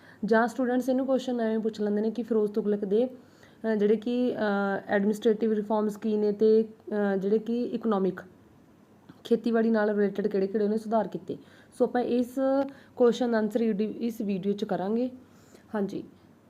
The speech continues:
ਸਭ ਤੋਂ ਪਹਿਲਾਂ ਤੁਸੀਂ ਇੰਟਰੋਡਕਸ਼ਨ ਦੇਣੀ ਹੈ ਫਿਰੋਜ਼ ਤੁਗਲਕ ਬਾਰੇ, ਜਾਣ ਪਛਾਣ, ਜਿਹਦੇ ਵਿੱਚ ਤੁਸੀਂ ਜਿੰਨਾ ਵੀ ਹੋ ਸਕੇ ਤੁਸੀਂ ਉਨਾ ਵੇਰਵਾ ਦੇ ਦੇਣਾ। ਹਾਂਜੀ, ਜਿਵੇਂ ਫਿਰੋਜ਼ ਤੁਗਲਕ ਹੈ, ਇੱਕ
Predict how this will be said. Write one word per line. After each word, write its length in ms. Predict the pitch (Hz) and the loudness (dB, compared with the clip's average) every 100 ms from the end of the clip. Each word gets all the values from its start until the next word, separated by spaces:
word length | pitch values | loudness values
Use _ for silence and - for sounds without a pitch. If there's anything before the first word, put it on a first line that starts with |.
| - | -10
ਸਭ 80 | 254 | -6
ਤੋਂ 200 | - 254 | -2 2
ਪਹਿਲਾਂ 200 | 254 262 | 2 0
ਤੁਸੀਂ 280 | 247 294 | -2 -2
ਇੰਟਰੋਡਕਸ਼ਨ 600 | 262 240 220 233 226 247 226 | 0 0 2 0 -2 -2 0
ਦੇਣੀ 180 | 214 | 0
ਹੈ 40 | 226 | 0
ਫਿਰੋਜ਼ 360 | 233 226 214 | 0 2 2
ਤੁਗਲਕ 340 | 214 208 214 208 | 0 -2 -2 -2
ਬਾਰੇ, 240 | 202 208 | 0 0
ਜਾਣ 240 | 202 196 185 | 0 -2 -2
ਪਛਾਣ, 440 | 220 208 208 226 | -4 -4 -2 -2
ਜਿਹਦੇ 200 | 220 220 | 0 -2
ਵਿੱਚ 200 | 220 226 | -2 -6
ਤੁਸੀਂ 220 | - 240 | -6 -4
ਜਿੰਨਾ 280 | 202 214 226 | 0 0 0
ਵੀ 100 | 247 | 0
ਹੋ 80 | 226 | 0
ਸਕੇ 140 | 220 | -2
ਤੁਸੀਂ 260 | 202 190 220 | -4 -4 -4
ਉਨਾ 160 | 202 | -2
ਵੇਰਵਾ 280 | 196 196 185 | -2 -2 -2
ਦੇ 120 | 185 | -2
ਦੇਣਾ। 200 | 180 196 220 - - - - - - _ _ _ - - _ - - - - - - - - | -2 -4 -8 -16 -20 -20 -20 -20 -20 _ _ _ -20 -20 _ -20 -20 -20 -20 -20 -20 -12 -4
ਹਾਂਜੀ, 220 | 202 208 | -2 -2
ਜਿਵੇਂ 240 | 214 226 | -2 -2
ਫਿਰੋਜ਼ 320 | 233 240 233 233 | 0 2 2 2
ਤੁਗਲਕ 380 | 240 240 240 | -2 -2 -2
ਹੈ, 220 | 226 220 220 | 0 0 0
ਇੱਕ 300 | 233 233 | -4 -6